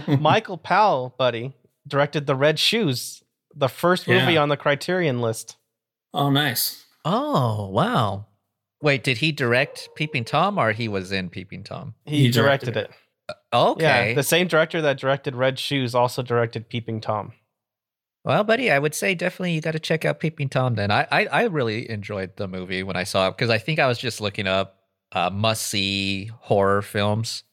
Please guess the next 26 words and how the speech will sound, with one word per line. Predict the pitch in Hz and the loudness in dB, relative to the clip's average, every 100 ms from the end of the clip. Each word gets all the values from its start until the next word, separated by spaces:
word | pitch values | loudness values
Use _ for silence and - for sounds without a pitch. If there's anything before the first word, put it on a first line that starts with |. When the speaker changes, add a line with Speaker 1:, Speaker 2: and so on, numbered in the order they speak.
| _ _ - | _ _ -14
Speaker 3:
And | 90 | -6
so | - | -2
they | 95 90 | 0 2
gave, | 95 98 | 0 0
like, | 92 87 | 0 -2
this | 92 | -6
huge | - 95 90 | -6 -6 -4
list, | 90 90 - - - _ _ _ _ - | 0 0 -2 -10 -18 _ _ _ _ -6
and | 98 | -4
I | |
started | 92 104 98 | 0 0 0
going | 101 98 | 0 0
down | 92 101 98 | 2 0 0
them, | 95 | -2
and | 87 85 | -4 -8
Peeping | 104 92 82 | -10 -10 -8
Tom | - 87 | -6 -4
was | 87 87 | -6 -6
on | 87 | -6
one | 87 | -6
of | 85 | -4
those, | 85 85 - | -6 -6 -8
like, | 85 82 - - - | -6 -6 -8 -12 -6
must-see, | 95 90 - - 82 87 - _ _ _ _ _ _ _ _ | -4 -4 -4 -4 -4 -6 -8 _ _ _ _ _ _ _ _
uh, | - 90 76 52 50 - - - | -6 -2 -2 -4 -8 -14 -18 -10
lists | 104 98 90 - - - | -4 -4 -4 -6 -8 -12